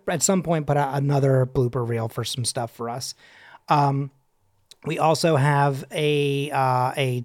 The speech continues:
T T R P G, like, one shot of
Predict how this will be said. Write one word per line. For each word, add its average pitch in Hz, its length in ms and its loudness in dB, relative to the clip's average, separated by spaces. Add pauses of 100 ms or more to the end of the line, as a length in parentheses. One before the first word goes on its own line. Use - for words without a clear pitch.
T 180 160 0
T 180 140 0
R 175 140 2
P 160 180 -2
G, 151 560 -2 (400)
like, 139 140 -2
one 151 360 2
shot 139 640 -2 (420)
of 143 240 2